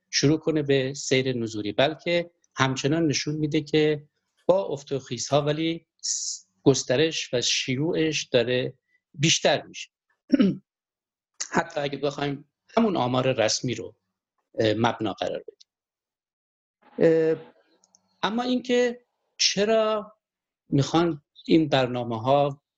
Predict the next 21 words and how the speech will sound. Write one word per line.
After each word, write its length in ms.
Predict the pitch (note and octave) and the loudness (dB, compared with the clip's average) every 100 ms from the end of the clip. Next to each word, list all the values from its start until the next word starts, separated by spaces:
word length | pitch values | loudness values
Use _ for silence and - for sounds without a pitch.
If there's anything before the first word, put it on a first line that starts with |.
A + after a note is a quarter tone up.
| _ | _
یه 120 | F3 E3 | -2 0
سری 480 | - C#3 B2+ A#2 _ - | 0 0 0 -2 _ 0
تجمعات 680 | B2 B2 A2 A2 C3 C#3 B2+ | 2 2 0 2 2 0 -4
و 40 | |
غیره 240 | A2 G#2+ | -6 -4
و 100 | G#2 | -6
غیره 240 | G2+ G#2 G#2+ | -4 -4 -2
و 20 | |
اینا، 280 | G#2+ D3 E3 | -2 0 0
بحث 420 | D#3 F3 E3+ - | 0 -2 -6 -6
جدله 720 | C3+ - A#2 C#3+ D3+ C3+ A2+ _ _ _ _ | -6 -2 2 2 2 -2 -4 _ _ _ _
که 100 | C#3+ | 0
برگزار 580 | A#2 A#2+ G#2+ A2 C3+ C#3+ | 2 0 0 0 0 0
بشه 460 | C3+ D#3 D3 B2 | -2 -2 0 -2
یا 180 | A2+ A2 | 0 -2
نشه، 460 | A2+ B2 A2+ - - _ _ _ _ _ _ _ | -2 -2 -2 -2 -6 _ _ _ _ _ _ _
یعنی 280 | C3 C3 C3 | 2 2 2
پاسخ 420 | C3 A#2+ A2+ C#3+ | 2 0 0 0
به 80 | D3 | 0
پرسش 480 | C3+ B2+ B2+ C#3 - | 0 -2 -2 -4 -4
شما، 380 | C#3+ B2+ A#2+ | -4 -2 -2